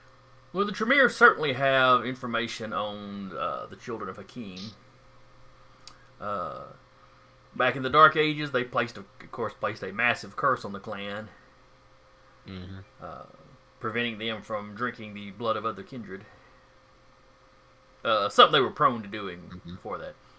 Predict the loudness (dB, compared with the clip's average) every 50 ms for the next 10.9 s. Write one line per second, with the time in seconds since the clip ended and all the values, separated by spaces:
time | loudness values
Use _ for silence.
0 | -20 -20 -20 -20 -20 -20 -20 -20 -20 -20 -20 -20 _ _ -20 -20 _ -18 -12 -6
1 | -4 -2 0 -2 -2 -4 -8 -18 -20 -20 -20 -20 _ -20 -20 -20 -20 -20 -20 -20
2 | -20 -20 -20 -20 -20 -20 -20 -20 _ -20 -20 -4 4 6 10 12 12 12 12 12
3 | 8 6 6 6 6 6 6 6 6 2 -6 -8 -2 -4 -2 0 2 2 2 2
4 | 2 0 -2 -6 -14 -14 -10 -8 -8 -6 -6 -6 -6 -6 -6 -6 -6 -6 -4 -4
5 | -6 -8 -8 -10 -12 -14 -16 -20 -20 -20 -20 -20 -20 -20 -20 -20 _ _ _ _
6 | -20 -20 -20 -20 -20 -20 -16 -8 -4 -2 -2 -2 -2 -4 -4 -6 -6 -6 -4 -2
7 | -2 0 -2 -2 -4 -2 -2 -2 -2 -2 -4 -8 -12 -16 -20 -20 -20 -20 -20 -20
8 | -20 -20 -20 -20 -20 -20 -20 -20 -20 -20 -20 -20 -20 -20 -20 -20 -20 -20 -20 -20
9 | -20 -20 -20 -20 -20 -20 -20 -20 -20 -20 -20 -20 -20 -20 -20 -20 -20 -10 -6 -6
10 | -6 -6 -8 -8 -8 -8 -10 -10 -10 -10 -10 -10 -8 -8 -8 -10 -10